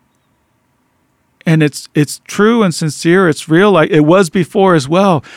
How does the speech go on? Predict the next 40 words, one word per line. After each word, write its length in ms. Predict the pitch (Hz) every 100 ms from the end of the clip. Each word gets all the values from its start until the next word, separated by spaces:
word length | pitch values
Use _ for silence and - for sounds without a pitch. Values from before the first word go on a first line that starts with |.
| -
But 140 | - 156
now 340 | 165 233 254
it's 140 | 214 -
been 240 | 180 180
through 180 | 196 160
the 100 | 151
fire, 580 | - 165 170 180 143 - _ _ _
and 160 | 156 147
now 280 | 156 170 165
it's 160 | -
a 60 | 139
proven 920 | _ - - 202 220 180 151 117 127 -
love. 580 | 135 147 139 - _ _ _ _ _ _ _ _ _ -
Uh, 140 | 131
kind 240 | 127 190 214
of 100 | 185
like, 220 | 156 143 _ -
uh, 260 | 139 131 120
soldiers 760 | - 190 202 185 135 135 - -
who, 360 | 139 135 123 - _ _ _ _ _ _ -
uh, 160 | 131
they 120 | 135 156
can 160 | 151
train 320 | 131 180 190
for 180 | 185 156
years, 680 | 131 165 175 123 127 - - _ _ _ _ _
but 180 | 156 -
then 220 | 175 208
when 200 | 202 170
they're, 440 | 156 147 139 135 - _
they've 160 | - 143
gone 220 | 160 156
into 220 | 156 -
battle, 460 | 120 151 165 175 143
there's 240 | 143 139
a 60 | 147
different 380 | 214 226 247 -
quality 540 | - 180 196 156 127
to 260 | - - 131
them. 340 | 135 - 165